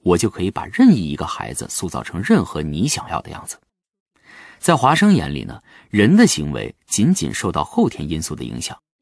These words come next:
而与先天因素或者说遗传没有任何关系。那真的是这样吗？为了进一步阐述后天环境如何塑造我们的行为，哈佛大学教授桑代克他提出了一个叫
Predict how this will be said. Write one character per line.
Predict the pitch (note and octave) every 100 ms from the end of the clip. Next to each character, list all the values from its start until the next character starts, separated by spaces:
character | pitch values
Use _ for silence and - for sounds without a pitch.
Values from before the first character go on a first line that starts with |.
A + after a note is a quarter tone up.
| _ -
而 | B2+
与 | A#2
先 | - - G#3 A3
天 | G2 E2
因 | D2
素 | D2+ - -
或 | -
者 | D#2
说 | - -
遗 | - E3+
传 | F3 - - A#2 -
没 | - G#2+
有 | F#2
任 | A#2 A#2+
何 | -
关 | - - -
系。 | - - _ _ _ _ _ _ - - _ _
那 | A#2+
真 | - A3 C4
的 | F3
是 | -
这 | F#2+
样 | E2 -
吗？ | - - _ _ _ _ - - _
为 | C#3+
了 | C#3
进 | - E3+
一 | C3+
步 | B2
阐 | - D#2+
述 | D#2+ G#2
后 | - G#2+
天 | A2
环 | G#2+ D2+ F2
境 | F#2+
如 | D2+ G#2+ E3+
何 | -
塑 | - A2+
造 | F#2
我 | B1+ G1+
们 | -
的 | -
行 | - - C#3
为， | - - - - -
哈 | -
佛 | G#2
大 | G2+ F2+
学 | - D#2
教 | G2 D2
授 | - A1+
桑 | - D3
代 | E3 G2
克 | - - - _
他 | - -
提 | - C2
出 | -
了 | C#2+
一 |
个 | - C#2
叫 | - -